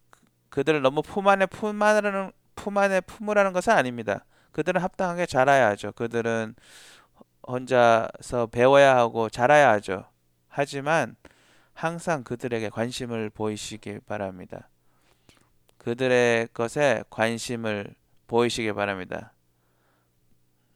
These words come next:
뭐, 바닥에서 무언가 놀고 있을 때 레고 같은 걸 마-, 만들 수 있겠죠? 레고.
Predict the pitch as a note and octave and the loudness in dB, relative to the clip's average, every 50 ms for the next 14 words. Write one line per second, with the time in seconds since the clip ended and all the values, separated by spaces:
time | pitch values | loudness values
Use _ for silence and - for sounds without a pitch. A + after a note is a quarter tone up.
0 | _ _ _ _ _ _ _ _ _ _ _ _ _ _ _ _ _ _ _ _ | _ _ _ _ _ _ _ _ _ _ _ _ _ _ _ _ _ _ _ _
1 | _ - A2 A2 G#2 - A2+ A2+ B2 A#2+ A#2 A2+ - A#2+ A2 A2 A2+ A#2 A#2+ A#2+ | _ -10 -10 -8 -4 -2 0 0 2 0 0 -2 -4 -6 -6 -4 -4 -2 0 0
2 | A#2 A2+ A#2+ B2 B2+ C3+ B2 A#2 - A#2 A2 - A2+ G#2+ G#2+ A2+ - _ _ _ | 0 0 0 0 0 0 -2 -4 -4 -8 -8 -6 -4 -6 -6 -6 -10 _ _ _
3 | _ _ _ _ _ _ _ _ _ _ - _ _ _ _ _ _ _ _ _ | _ _ _ _ _ _ _ _ _ _ -20 _ _ _ _ _ _ _ _ _
4 | - - - - A2+ A#2 A#2+ B2 C3+ C3+ C3+ C3+ C3+ - - C3+ B2+ B2+ B2+ B2 | -20 -20 -20 -10 -4 -4 -4 -2 -2 -4 -4 -4 -6 -6 -8 -10 -8 -6 -6 -6
5 | A#2+ A2+ - - _ _ - A2+ A2+ A2+ - - _ _ _ _ _ _ A#2 A2+ | -6 -8 -10 -16 _ _ -12 -10 -10 -10 -10 -12 _ _ _ _ _ _ -14 -12
6 | A2 A#2+ A#2+ B2+ B2 A#2+ - - - A2+ - _ - G#2+ - - - C3+ C#3 C#3 | -12 -10 -12 -12 -12 -12 -14 -16 -18 -20 -18 _ -16 -16 -14 -12 -12 -14 -14 -14
7 | _ _ _ - A2+ A2 A2+ A#2 A#2+ A#2 A#2 | _ _ _ -16 -14 -12 -12 -12 -14 -16 -18